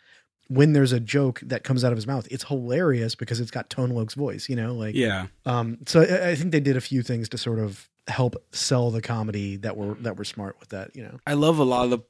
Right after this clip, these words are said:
Speaker 2: kid parts, which is weird 'cause, you know, like, kid acting is, is just weird to me, like,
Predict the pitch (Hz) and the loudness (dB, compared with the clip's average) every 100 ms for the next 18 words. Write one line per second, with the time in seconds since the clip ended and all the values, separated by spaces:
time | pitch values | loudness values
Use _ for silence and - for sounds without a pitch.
0 | - 123 113 - 107 104 101 - - - | -4 0 2 2 2 0 -4 -12 -14 -4
1 | 127 127 117 110 113 107 - 113 104 101 | -2 -2 0 2 4 2 -2 -4 -4 -4
2 | - - 120 104 95 95 98 - 120 110 | -8 -8 -6 -6 -6 -8 -10 -6 -4 -4
3 | 110 110 98 95 - - _ _ - 107 | -6 -6 -6 -6 -10 -16 _ _ -10 -8
4 | 107 - 196 151 107 98 98 92 - | -8 -2 0 2 0 0 -2 -8 -12